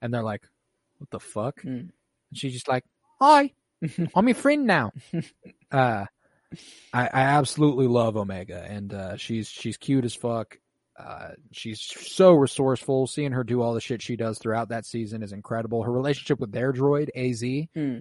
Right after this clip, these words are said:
Speaker 1: uh, probably one that should have made the top one hundred. Forgot to mention him earlier. Uh,
Speaker 2: <laughs>
Speaker 1: but yeah,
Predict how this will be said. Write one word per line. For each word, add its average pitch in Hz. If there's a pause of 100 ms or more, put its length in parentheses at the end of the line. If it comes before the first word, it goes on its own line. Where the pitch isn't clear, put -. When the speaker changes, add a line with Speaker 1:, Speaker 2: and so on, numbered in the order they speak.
Speaker 1:
uh, 104
probably 117
one 117
that 110
should -
have 110
made 110
the 113
top 113
one 120
hundred. 120 (120)
Forgot 107
to 113
mention 110
him 113
earlier. 117 (600)
Uh, 110 (720)
Speaker 2:
<laughs> -
Speaker 1:
but 117
yeah, 123